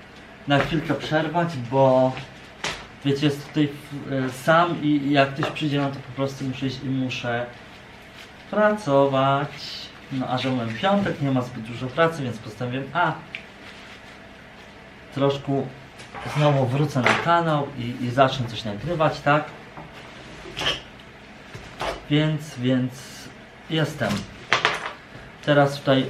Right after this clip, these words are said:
e, Lidafan. Będziemy dokładać już na dole, już będziemy tutaj wykańczać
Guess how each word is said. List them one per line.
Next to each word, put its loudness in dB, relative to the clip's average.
e, -2
Lidafan. 2
Będziemy 0
dokładać 2
już -10
na -2
dole, 2
już -2
będziemy -4
tutaj -6
wykańczać -4